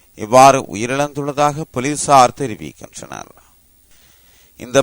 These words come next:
பெண் தனது கணவருடன் தலங்கம உத்தியான மாவத்தை பகுதியில் வாடகை வீட்டில் வசித்து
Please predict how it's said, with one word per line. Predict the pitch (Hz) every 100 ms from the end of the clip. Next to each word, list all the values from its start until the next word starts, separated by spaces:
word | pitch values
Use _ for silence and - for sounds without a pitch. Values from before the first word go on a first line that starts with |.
| -
பெண் | 175 170
தனது | 139 131 131
கணவருடன் | 127 143 147 135 - 127 117
தலங்கம | 120 139 139 139 175 185 -
உத்தியான | 113 107 135 143 143 117
மாவத்தை | 127 139 - 147 147 131
பகுதியில் | 127 139 82 117 135 _ _ _ -
வாடகை | 117 139 139 131 139 107
வீட்டில் | 131 - 135 101
வசித்து | 110 139 -